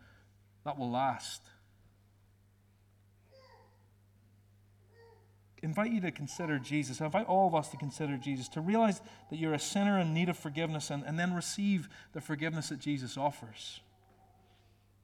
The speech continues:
And then you too will be like us with this eternal hope, this,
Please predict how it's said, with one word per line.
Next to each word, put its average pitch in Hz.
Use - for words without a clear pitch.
And 156
then 190
you 185
too 190
will 135
be 147
like 147
us 165
with -
this 151
eternal 165
hope, 156
this, -